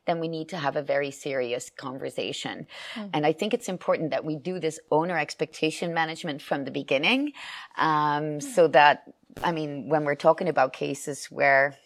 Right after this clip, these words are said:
Speaker 1: you know, sometimes it's a, a mare that's in foal
Speaker 2: Mm.
Speaker 1: and very near term.
Speaker 2: Yeah.
Speaker 1: There will be so much incentive for you to keep that mare alive, for it to
Speaker 2: Yeah.
Speaker 1: deliver the foal.
Speaker 2: Mm.
Speaker 1: But if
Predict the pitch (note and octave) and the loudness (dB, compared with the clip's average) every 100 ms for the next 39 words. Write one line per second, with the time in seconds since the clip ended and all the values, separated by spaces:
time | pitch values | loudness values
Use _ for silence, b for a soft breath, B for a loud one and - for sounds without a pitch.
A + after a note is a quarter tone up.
0 | _ - D#3 D#3 G#3 A3+ E3+ F3+ - - | _ -4 -4 -2 -4 -4 -6 -6 -4 0
1 | D#3 - C#3+ C#3 C#3 C3 B2+ C#3+ C#3 C#3+ | 0 0 -4 -2 0 -2 -2 -2 -2 -6
2 | C#3 - C3+ C3+ C3 C3+ - A3+ A3 D#3+ | -6 0 2 4 0 -4 -8 -8 -2 -2
3 | D#3+ D3+ G3 G3+ F3+ E3+ D#3 D3+ C#3 - | 2 8 10 10 6 4 4 4 4 2
4 | D3 A#2 D2+ D3+ - A#3 A3 - F#3 G3 | 2 2 0 -6 -6 -2 -2 0 4 4
5 | G3 G#3 F#3+ - - - A#3+ B3+ A#3+ G3 | 4 0 -4 -6 -2 2 6 6 4 2
6 | G3+ - - D#3 D3+ - E3+ E3+ C#3+ - | 0 -2 -6 -6 -6 -2 -2 -2 -4 -4
7 | - D#3+ D3+ D3+ - G3 G3+ E3 D#3 D3 | -4 -2 -4 -6 -10 -2 -2 2 2 4
8 | D3 C#3+ D3 - - - D3 C#3+ C#3+ D3+ | 4 0 -2 -4 -6 -4 0 0 2 2
9 | E3 D#3 D3+ - D3+ D3+ - - - C4+ | 2 0 -2 2 2 2 -2 -8 -12 -12
10 | A#3 - F#3+ - _ G3 F#3+ - - - | -6 6 6 4 _ 6 6 4 -14 -20